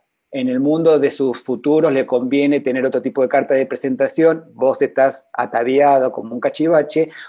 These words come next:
o decirte, "Ay, no, pobrecito, si sigue así, lo van a bulinear, lo van a,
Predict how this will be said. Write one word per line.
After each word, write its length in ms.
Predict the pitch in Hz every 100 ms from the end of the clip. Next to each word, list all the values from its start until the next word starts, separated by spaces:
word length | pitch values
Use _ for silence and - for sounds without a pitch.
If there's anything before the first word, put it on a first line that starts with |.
| -
o 140 | 196
decirte, 420 | 190 202 202 214
"Ay, 300 | 156 170 165
no, 380 | 151 156 165 151
pobrecito, 1000 | 156 156 156 147 - 170 170 160 - 123 120 - -
si 160 | - 135
sigue 360 | 135 175 180 170
así, 680 | 165 - 175 170 170 170 _ _
lo 220 | 131 139
van 200 | 139 160
a 60 | 175
bulinear, 920 | 131 117 117 117 139 151 160 151 139
lo 220 | 123 127
van 280 | 131 156 170
a, 280 | 165 156